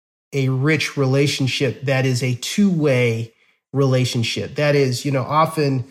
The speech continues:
in the beginning of that relationship, the mentor is sharing a lot of experience, a lot of perspective, a lot of,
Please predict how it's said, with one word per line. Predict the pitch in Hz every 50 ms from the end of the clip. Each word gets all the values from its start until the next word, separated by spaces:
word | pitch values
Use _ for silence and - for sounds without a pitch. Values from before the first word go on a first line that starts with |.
| - _ _ _ _ _
in | - 143 139
the | 139
beginning | 123 135 127 143 170 175 180 170 151
of | 135 120
that | 120 131 127 113
relationship, | 110 139 131 131 131 131 123 - 131 123 117 - 131 123 120 107 - - _ _ _ _ _ _ _
the | - 127
mentor | 123 135 151 156 147 151 - 147 147 139 120
is | 104 117 123 123
sharing | - - - - 156 151 151 151 147 143 139
a | 135
lot | 123 123 131 131 131 131 131 127 127 123
of | - 139 131 123 123
experience, | 131 127 - - - - - 143 135 131 135 127 127 123 - -
a | 127
lot | 117 120 123 123 123 123 123 123 -
of | 131 123 117 -
perspective, | _ - 131 120 - - - - 127 123 - - 131 123 123 117 113 120
a | -
lot | 120 120 120 127 127 127 123 117 - -
of, | 127 120 120 117 120 -